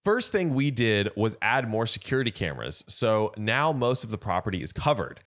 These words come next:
And we are shocked to see how often she was coming onto our property and looking through our windows. Wow. That, this is just getting so much worse.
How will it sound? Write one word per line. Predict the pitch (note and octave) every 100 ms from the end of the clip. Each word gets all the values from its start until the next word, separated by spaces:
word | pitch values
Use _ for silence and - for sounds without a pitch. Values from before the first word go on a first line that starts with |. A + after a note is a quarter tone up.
| _ _
And | A#2+
we | B2+ C3
are | B2+
shocked | - - D#3+ G#3 - -
to |
see | - D#3+ C3+ G#2+ - _ -
how | - E3+ G3 A#3 -
often | D#3 F3+ - B2+
she | F#2 C3+
was | C3+
coming | - C#3+ C3+ B2+ G#2
onto | A2+ A#2
our | - F#2+
property | - C#3 E3 D#3+ F#2 E2 _ _ _
and | D3 E3+ D#3 C3
looking | G#2 A#2 C#3+ C3
through | - A#2
our | G2+
windows. | F2+ G#2 C3 G#2+ C#2+ - - - - _ -
Wow. | D#2+ E2+ E2+ D#2+ D#2 A#1 G#1 - - _ _ _
That, | G2+ B2+ -
this | A2+ F3
is | C4+ A#2
just | G#2 - -
getting | C3+ F#2+ E2+
so | - - F#2
much | D#2 - -
worse. | - - - -